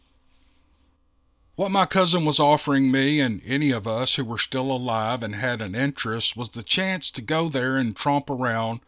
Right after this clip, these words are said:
before the new owners took it over and turned it into a strip mall or a gated community or whatever they had in mind for it.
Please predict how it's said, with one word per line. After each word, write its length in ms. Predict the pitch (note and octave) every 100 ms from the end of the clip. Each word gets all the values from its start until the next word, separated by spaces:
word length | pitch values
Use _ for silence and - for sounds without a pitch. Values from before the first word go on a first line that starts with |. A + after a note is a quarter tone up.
| _
before 380 | D3 - G#3 G3+
the 100 | F3+
new 240 | D#3 F3+ F3+
owners 460 | E3 C#3+ D3 D3+
took 240 | - D#3 D#3+
it 100 | C#3+
over 380 | B2+ A#2+ C3
and 200 | C3+ B2+
turned 280 | - C#3+ C3
it 100 | A#2+
into 320 | C3 B2+ C#3
a 60 | G#2+
strip 440 | - - D#3 -
mall 380 | G2+ A2 A2 C3
or 220 | C3 A#2+
a 80 | A#2+
gated 440 | G2+ C3 C3 G#2 -
community 720 | A#2+ A2+ C#3+ C#3+ C3+ B2 A#2
or 280 | A#2+ B2+ B2+
whatever 420 | G2+ D3 F#3+ F3
they 180 | C3 B2+
had 200 | B2+ A2+
in 160 | G#2+
mind 340 | A2 C#3 C3+ A2+
for 300 | A2+ G#2 F#2+
it. 120 | -